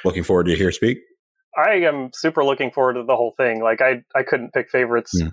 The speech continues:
Speaker 2: I was interested to see, though, that there is a talk specifically about the telemetry project on the Beam. So mine's about open telemetry, which is, like, an industry standard,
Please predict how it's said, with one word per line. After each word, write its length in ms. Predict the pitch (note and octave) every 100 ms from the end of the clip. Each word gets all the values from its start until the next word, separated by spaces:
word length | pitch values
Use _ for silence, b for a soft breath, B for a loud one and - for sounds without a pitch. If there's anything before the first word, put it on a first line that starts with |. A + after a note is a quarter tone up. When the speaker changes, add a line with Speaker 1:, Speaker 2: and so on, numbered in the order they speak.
| -
Speaker 2:
I 80 |
was 200 | D3 E3+
interested 400 | G3 E3+ D3+ D3
to 80 | C#3
see, 160 | C3+ C#3+
though, 200 | C#3 C3+
that 160 | B2+
there 180 | C#3 C3
is 100 | C3
a 60 | C3+
talk 260 | C#3 B2+
specifically 600 | - C3 C3+ B2+ C3 C3+
about 440 | A#2+ A#2+ A#2+ A#2 -
the 60 | A#2+
telemetry 600 | - B2 B2 B2+ D3 C#3
project 500 | - C3+ C#3+ D3 -
on 160 | D3+
the 60 | C#3
Beam. 300 | C3+ C#3+ D3+ - _ _
So 160 | - C#3
mine's 280 | B2+ C#3+ C3+
about 260 | C3 B2
open 220 | D3 C#3 A#2+
telemetry, 480 | C3 A2+ A#2 B2+
which 140 | A#2+ A#2
is, 120 | A2+
like, 160 | A#2+ A#2
an 80 |
industry 440 | A#2 B2 A#2 - B2
standard, 500 | - A#2+ A#2 A2+